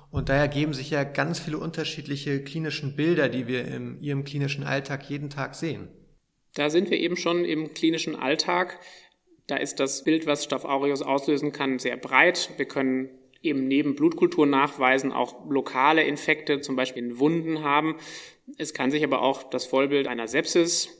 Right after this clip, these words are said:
Speaker 2: also dem Zustand mit Organdysfunktionen als Antwort auf eine Infektion,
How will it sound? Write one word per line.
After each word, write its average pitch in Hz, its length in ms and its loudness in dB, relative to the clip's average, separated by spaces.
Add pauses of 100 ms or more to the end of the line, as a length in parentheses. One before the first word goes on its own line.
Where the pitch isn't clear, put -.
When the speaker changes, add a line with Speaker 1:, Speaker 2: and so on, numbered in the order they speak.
(140)
Speaker 2:
also 123 200 -8
dem 123 240 -8
Zustand 135 460 -2
mit 131 360 -4
Organdysfunktionen 156 1300 0
als 135 260 -4
Antwort 135 460 -2
auf - 500 -4
eine 131 220 0
Infektion, 143 720 0